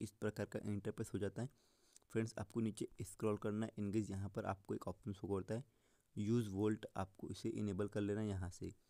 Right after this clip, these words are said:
So गाइस, जैसे आप अपने इसमें यूज़ वोल्ट इनेबल करेंगे गाइस, आपके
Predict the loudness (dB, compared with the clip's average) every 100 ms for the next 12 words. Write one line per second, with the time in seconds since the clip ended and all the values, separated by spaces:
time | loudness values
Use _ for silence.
0 | _ -20 -20 -20 _ -4 2 2 2 0
1 | 0 0 0 0 0 2 2 2 4 2
2 | 0 -4 0 2 2 4 4 4 2 -2
3 | -4 -6 -2